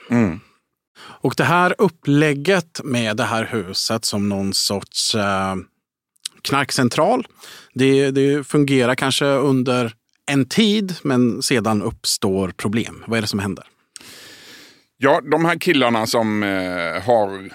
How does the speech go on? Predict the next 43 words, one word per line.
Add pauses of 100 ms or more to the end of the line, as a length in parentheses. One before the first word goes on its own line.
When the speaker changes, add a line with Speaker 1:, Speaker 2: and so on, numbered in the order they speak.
(140)
Speaker 1:
narkotikan
i
huset, (200)
de
hävdar
att
det
har
försvunnit
narkotika.
Man
vet
egentligen
inte
riktigt
hur
mycket
som
har
försvunnit.
Man
vet
inte
riktigt
när
det
har
försvunnit
eller
vem
som
har
tagit
det.
Det
har
som
sagt
varit
mycket
spring
i
huset.